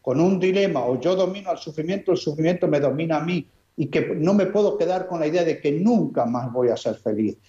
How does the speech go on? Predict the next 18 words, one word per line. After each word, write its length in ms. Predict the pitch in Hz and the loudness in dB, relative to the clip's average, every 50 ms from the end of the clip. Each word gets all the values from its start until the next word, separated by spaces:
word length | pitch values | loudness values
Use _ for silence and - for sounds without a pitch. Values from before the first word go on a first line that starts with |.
| _ _ | _ _
Esto 400 | - 185 208 - - - - 170 | 0 0 2 2 0 0 0 0
no 200 | 143 147 170 180 | 0 2 2 2
lo 180 | 170 147 - - | 2 0 0 -2
puedo 300 | - 175 185 180 147 123 | -2 0 0 0 -2 -4
superar. 760 | - - 131 120 - - 101 107 107 107 98 - - - - _ _ - - | -4 -6 -8 -8 -6 -6 -4 -2 -2 -2 -2 -4 -8 -16 -20 _ _ -4 0
O, 460 | 160 190 208 208 - - - - - - _ _ _ _ _ _ | 0 2 2 0 -2 -4 -8 -12 -16 -20 _ _ _ _ _ _
eh, 460 | 143 143 156 156 143 - - - - - - | -2 0 0 0 0 -2 -4 -10 -14 -12 -6
eh, 600 | - 151 143 127 127 127 127 - - - - - - - - | -2 0 0 2 2 0 0 -2 -6 -8 -12 -18 -20 -10 -4
culpabilizarme, 1200 | - 196 202 185 165 139 180 175 160 151 151 143 143 139 - 147 160 180 175 151 139 139 127 113 117 - - - - | 0 2 2 4 2 2 2 0 0 0 -2 -4 -4 -4 -2 0 0 0 0 0 0 -2 -4 -4 -6 -12 -18 -12 -6
traer 280 | - 151 160 180 202 196 | -2 0 2 2 2 0
ideas 600 | 196 170 143 139 180 190 190 170 - - - - - 180 | 0 -2 -2 0 0 0 0 -2 -4 -6 -12 -10 -6 -4
insanas, 1200 | 170 160 151 139 135 - - - - - 139 170 180 175 156 139 131 104 87 - - - - _ _ _ _ _ | -2 0 0 0 0 -2 -2 -4 -2 0 0 2 2 2 2 2 0 0 -2 -8 -10 -14 -18 _ _ _ _ _
que 100 | - 170 | 0 0
se 160 | 143 - - 160 | 0 0 0 0
me 140 | 151 147 | 2 2
baje 260 | 143 170 175 - - 170 | 2 2 0 0 0 2
la 120 | 160 147 | 2 2
autoestima, 1120 | 143 139 - - 139 113 - - - - 165 185 196 175 147 131 110 98 - - - | 2 0 -2 -4 -4 -6 -6 -8 -6 0 0 2 2 2 2 0 -2 -2 -4 -10 -18